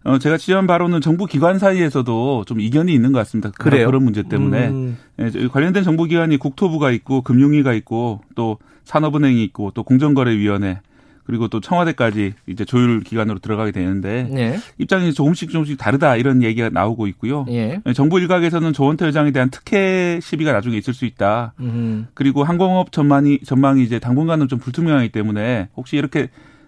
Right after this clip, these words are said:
Speaker 1: 어, 국민 자금을 투입하는데도 나중에 아시아나항공이 또 문제가 생기면은
Speaker 2: 그러니까.
Speaker 1: 그걸 돈, 돈을,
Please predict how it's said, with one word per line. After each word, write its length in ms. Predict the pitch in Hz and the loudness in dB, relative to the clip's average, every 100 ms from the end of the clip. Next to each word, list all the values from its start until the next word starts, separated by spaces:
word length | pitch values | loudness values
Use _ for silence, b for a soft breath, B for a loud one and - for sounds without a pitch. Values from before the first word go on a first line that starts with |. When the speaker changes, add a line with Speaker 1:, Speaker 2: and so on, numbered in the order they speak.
| b | b
Speaker 1:
어, 160 | 107 | -6
국민 260 | 107 135 156 | 0 2 4
자금을 340 | 143 143 143 | 2 2 2
투입하는데도 800 | 131 196 185 160 156 135 135 165 | 0 -4 -2 0 0 0 -2 0
나중에 600 | 131 117 131 131 127 123 85 | 0 2 2 2 2 -2 -2
아시아나항공이 480 | 120 143 131 123 | -2 0 0 -2
또 80 | 123 | -2
문제가 260 | 131 107 131 | -2 0 0
생기면은 560 | 143 135 123 113 139 | 0 0 0 0 0
Speaker 2:
그러니까. 320 | 175 156 127 - | 0 0 -2 -6
Speaker 1:
그걸 240 | - 123 | -8 -4
돈, 160 | 131 127 - | -2 -2 0
돈을, 380 | 131 151 151 | 0 2 0